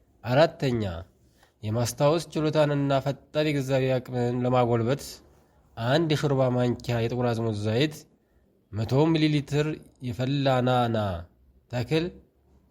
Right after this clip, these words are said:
ጋር ተቀላቅሎ ለአስር ተከታታይ ቀናት መውሰድ የማስታወስ ችሎታን ለማጎልበት ይጠቅማል። አምስተኛ፣ አምስተኛ፣ ለኩላሊት ጠጠር፣ የስኳር ህመም ያለባቸው ማርን መተው ነው።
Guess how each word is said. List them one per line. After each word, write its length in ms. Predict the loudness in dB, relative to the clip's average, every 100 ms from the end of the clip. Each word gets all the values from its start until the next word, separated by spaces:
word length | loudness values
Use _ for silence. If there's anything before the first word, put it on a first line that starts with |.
| _ _ _ _
ጋር 260 | -4 2 4
ተቀላቅሎ 580 | 2 -2 0 0 0 0 0
ለአስር 400 | 0 0 -2 -4
ተከታታይ 420 | 0 2 2 2 0
ቀናት 360 | -2 -2 -2 -2
መውሰድ 500 | -2 -2 0 0 0 -6 -20 _ _ _ _
የማስታወስ 500 | -8 -6 -4 -2 -2 0
ችሎታን 500 | 0 0 2 0 0 -2
ለማጎልበት 600 | 0 0 0 -2 -4 -6 -16 -16
ይጠቅማል። 680 | -14 -8 -6 -4 -6 -6 -8 -16 -20 -20 -20 -20 _ _ -6
አምስተኛ፣ 580 | 0 0 0 -2 0 -2 -4 -8 -14 _ _
አምስተኛ፣ 520 | -6 -4 -4 -4 -2 -2 -4 -8 -8
ለኩላሊት 560 | -6 -2 2 2 2
ጠጠር፣ 340 | 0 0 0 -2
የስኳር 560 | -4 -4 -4 -2 0 2
ህመም 300 | 2 2 4
ያለባቸው 800 | 2 2 -2 2 0 0 -2 -2 -4 -14 _ _ _ _ _ _ _
ማርን 380 | 2 2 2 2
መተው 320 | 0 0 0 0
ነው። 200 | -4